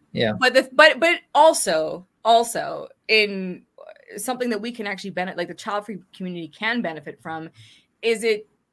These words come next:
Speaker 2: proves how this lifestyle is perceived.
Speaker 1: Mm-hmm.
Speaker 2: And I think that that's why I post, like, the, the mean comments that I get and I turn it into marketing material because it shows people, like, this is why we do need to talk about being child-free, uh,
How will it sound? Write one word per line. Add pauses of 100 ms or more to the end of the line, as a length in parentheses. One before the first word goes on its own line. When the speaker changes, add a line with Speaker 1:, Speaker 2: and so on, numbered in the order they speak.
Speaker 2:
proves (120)
how
this
lifestyle
is
perceived. (480)
Speaker 1:
Mm-hmm.
Speaker 2:
And
I
think
that
that's
why
I
post,
like,
the,
the
mean
comments
that
I
get
and
I
turn
it
into
marketing
material
because
it
shows
people, (320)
like, (100)
this
is
why
we
do
need
to
talk
about
being
child-free,
uh,